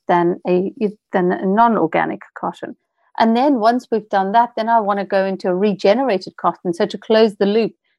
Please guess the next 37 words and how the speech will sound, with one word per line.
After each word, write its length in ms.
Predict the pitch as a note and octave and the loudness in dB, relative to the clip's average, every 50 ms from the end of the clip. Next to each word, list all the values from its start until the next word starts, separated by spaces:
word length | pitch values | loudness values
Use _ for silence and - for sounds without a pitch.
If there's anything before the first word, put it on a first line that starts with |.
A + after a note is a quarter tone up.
| _ _ - | _ _ -4
so 60 | A#3+ | -4
to 140 | - - - | -4 -4 -4
take 240 | - B3 A#3+ A#3 - _ | -2 0 0 0 0 _
old 260 | - A#3 B3 C4+ C4 - | 4 4 4 4 4 0
T-shirts 480 | - G#3 F#3+ F3+ - - F#3+ F3+ - | -2 -4 -4 -4 -4 -4 -6 -6 -4
and 80 | G3+ F#3+ | -4 -2
make 200 | G3 G3 F3+ F#3 | -2 -2 -2 0
new 180 | F#3 G#3 A#3+ | 0 -2 -2
T-shirts, 640 | A3+ - - - - - - - - - - - - - - | -2 -2 -4 -4 -4 -4 -8 -8 -8 -10 -16 -20 -20 -10 -4
you 100 | - A3 | -2 0
know, 260 | G#3 F#3+ F#3+ G3 G3 - _ _ _ _ _ - | 2 2 2 2 0 -2 _ _ _ _ _ -12
to 100 | - G3+ | -12 -10
take 380 | G3+ A#3+ A3 G#3 G#3 G3+ G3+ - - - | -6 -2 0 0 0 -2 -4 -8 -4 0
old 280 | - G#3+ A#3+ C4 A#3+ G3 | 2 4 4 4 2 2
leather 220 | F#3 F3+ E3+ F3+ E3+ | 0 0 0 -2 -2
jackets 360 | - E3+ E3+ - - - - | -4 -4 -6 -6 -10 -10 -8
and 100 | F#3+ F#3 | -6 -4
make 180 | F#3 F#3 F3 | -4 -4 -2
new 200 | F#3+ F#3+ A3 B3+ | -2 0 2 4
leather 260 | C#4 A#3 F3 - E3 E3 | 4 4 2 0 -2 -6
jackets, 420 | - - D#3+ - - F3 E3+ - | -6 -8 -8 -6 -8 -12 -12 -10
to 100 | - A3+ | -8 -8
take 280 | G#3 - A#3 A3 G#3 - - - | -6 -4 -4 -4 -4 -4 -2 2
old 320 | A3 B3 C#4 C#4+ C#4 - _ _ _ - - _ | 4 4 4 4 2 -2 _ _ _ -20 -8 _
polyester 480 | - G#3+ G#3 G3+ F#3+ G3 G3 - - F#3 | -2 0 0 0 0 -2 -4 -6 -8 -6
dresses 400 | E3+ F#3 F#3 F3+ F3+ - F#3 - | -2 -2 -2 -2 -2 -6 -6 -4
and 120 | F#3 F3+ | -2 0
make 220 | F3+ F3+ F3 F3 - | 0 -2 -2 -2 -2
new 180 | F#3+ A3 B3+ | 0 0 0
polyester 600 | C4 - F#3+ D3+ D3+ D#3+ F3 F3+ - - - F3+ | 2 2 0 0 2 0 -2 -4 -4 -6 -6 -6
dresses. 440 | F3+ F#3+ F3+ F3+ - - G#3+ - - _ _ _ _ _ _ _ | -4 -4 -4 -6 -6 -8 -10 -10 -10 _ _ _ _ _ _ _
So 120 | - A#3 G#3+ | -2 -2 0
to 120 | - A#3 | 2 2
recycle 720 | G#3 G#3+ A3 G#3+ - - G#3+ G#3 G#3+ G#3 - - F3 E3+ - | 0 0 0 -2 0 2 2 2 2 0 -2 -4 -4 -4 -4
and 160 | - G3+ F#3 | -4 -2 0
regenerate 640 | F#3+ G3 F3 - F#3+ F#3+ F#3+ F#3+ F#3 F#3 G3 E3+ - | 0 -2 -2 -2 -4 -4 -4 -4 -4 -4 -6 -6 -6
is 160 | - A3 G#3 | -4 -4 -6